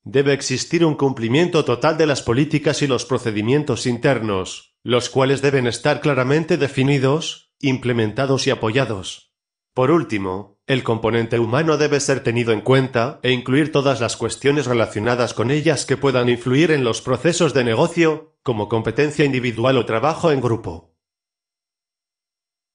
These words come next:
Evaluar cómo están las ti actualmente y cómo queremos que estén en el futuro, evaluando los procedimientos actuales y desarrollando estrategias para llegar a la situación deseada en el futuro, teniendo en cuenta los factores internos del negocio y los externos.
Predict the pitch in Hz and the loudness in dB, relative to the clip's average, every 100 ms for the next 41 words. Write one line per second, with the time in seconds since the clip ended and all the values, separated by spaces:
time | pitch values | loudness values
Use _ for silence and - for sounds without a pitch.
0 | _ - 120 110 110 123 113 107 107 101 | _ -4 -2 0 0 0 0 -2 -2 -2
1 | 120 131 123 - 156 151 151 135 160 165 | 0 0 0 0 0 0 0 2 0 0
2 | 185 160 139 127 113 147 170 - 127 - | 0 0 0 -2 -2 0 -2 -2 -2 0
3 | 127 123 113 - 98 127 131 127 117 - | 0 2 0 -4 -2 2 2 2 -2 -10
4 | - 123 113 131 151 147 165 - 123 117 | -4 0 2 0 2 0 0 -2 -4 -2
5 | 104 107 147 151 170 151 - 147 170 180 | -2 0 0 2 0 0 -2 0 0 0
6 | 143 117 - 120 110 117 123 123 117 - | -2 -4 0 0 0 0 0 0 -2 -2
7 | 117 147 143 151 147 143 127 107 107 143 | -2 0 0 0 0 -2 -2 -2 -2 0
8 | 139 127 120 120 98 123 117 107 - 113 | 0 0 -2 -4 -4 -2 0 -2 -2 0
9 | 139 143 123 113 98 127 127 123 117 - | 2 0 0 -4 -2 2 2 2 -2 -12
10 | _ 127 117 165 165 143 - 156 160 147 | _ -2 0 2 2 0 2 2 2 2
11 | 127 - 113 - 127 127 131 123 123 143 | 2 0 -6 -2 0 0 0 -2 0 0
12 | 151 113 131 123 113 165 170 139 117 123 | 0 0 0 2 2 2 0 0 0 -2
13 | - 110 95 95 92 - - _ | -2 -4 -4 -6 -10 -12 -20 _